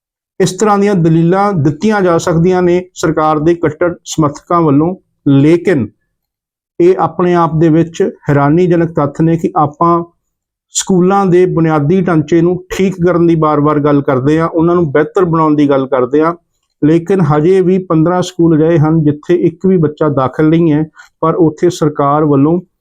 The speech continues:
ਸਕੂਲ ਦੇ ਅਧਿਆਪਕ ਜਿਹੜੇ ਨੇ ਉਹ ਤੈਨਾਤ ਕੀਤੇ ਗਏ ਹਨ। ਇੱਕ ਹੋਰ ਤੱਥ ਇਹ ਵੀ ਹੈ ਕਿ ਪੰਜਾਬ ਦੇ ਵਿੱਚ ਦੋ ਹਜ਼ਾਰ ਬਾਨਵੇਂ ਸਕੂਲ ਅਜਿਹੇ ਹਨ ਜਿੱਥੇ ਸਿਰਫ ਇੱਕ ਹੀ ਅਧਿਆਪਕ ਕੰਮ ਕਰ ਰਿਹਾ ਹੈ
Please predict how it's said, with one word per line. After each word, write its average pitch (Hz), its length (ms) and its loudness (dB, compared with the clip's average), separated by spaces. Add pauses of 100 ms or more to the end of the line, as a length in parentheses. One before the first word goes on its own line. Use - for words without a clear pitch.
(200)
ਸਕੂਲ 170 840 0
ਦੇ 170 220 2
ਅਧਿਆਪਕ 156 480 0
ਜਿਹੜੇ 165 280 2
ਨੇ 147 220 0 (240)
ਉਹ 180 140 0
ਤੈਨਾਤ 160 440 0 (380)
ਕੀਤੇ 170 320 0
ਗਏ 110 140 0
ਹਨ। 113 180 -4 (680)
ਇੱਕ - 200 -2
ਹੋਰ 208 380 2 (120)
ਤੱਥ 190 320 -6 (200)
ਇਹ 202 140 2
ਵੀ 214 240 2
ਹੈ 180 120 2
ਕਿ 185 140 -2
ਪੰਜਾਬ 165 580 0
ਦੇ 185 140 2
ਵਿੱਚ 151 480 0 (480)
ਦੋ 160 280 4
ਹਜ਼ਾਰ 175 260 2
ਬਾਨਵੇਂ 160 480 0
ਸਕੂਲ 180 400 -2
ਅਜਿਹੇ 156 220 2
ਹਨ 151 400 0
ਜਿੱਥੇ 160 420 0
ਸਿਰਫ 185 420 -2 (540)
ਇੱਕ 220 340 -2 (100)
ਹੀ 220 160 2
ਅਧਿਆਪਕ 165 500 0
ਕੰਮ 147 240 0
ਕਰ 147 200 -2
ਰਿਹਾ 160 220 2
ਹੈ 151 200 0